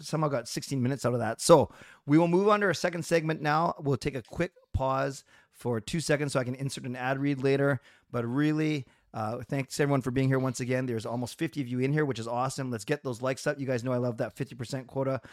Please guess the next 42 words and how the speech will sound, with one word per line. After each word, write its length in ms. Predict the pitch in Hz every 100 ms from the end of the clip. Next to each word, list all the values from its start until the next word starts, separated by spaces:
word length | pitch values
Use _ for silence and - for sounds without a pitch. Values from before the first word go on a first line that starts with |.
| - -
So 100 | 139
let's 260 | 139 -
get 280 | 160 147 170
those 160 | 143 135
likes 200 | 139 151
up 180 | 143
a 20 | 131
little 220 | 143 156
bit. 240 | 156 151 _ _
But 140 | 127 107
thank 280 | 131 127 135
you 60 |
for 120 | 135
being 180 | 123 120
here. 140 | 120 113
And 80 |
once 160 | 110 107
again, 140 | 117
we 80 | 113
thank 200 | 110 113
Parker 400 | - 104 - 113
for 140 | - 107
joining 260 | 120 123
me. 140 | 127 120
We'll 100 | 107
take 140 | 117
a 60 | 110
two-second 580 | - 139 135 - 123 110 - _
pause 380 | - 113 107 98
right 220 | 101 101
now. 320 | 92 85 78 - _ _ _ _ _ _ _ _ _ _ _ _ _ _ _ _ _ _ -
Parker, 240 | 165 165
I 60 | 180
wanna 140 | 190
talk 160 | 190 180
about 200 | 165 156
three 380 | - 165 190 196
storylines 720 | - 175 165 156 151 151 143
that 120 | 143
have 160 | 131 -
kind 260 | - 156 147
of 160 | 123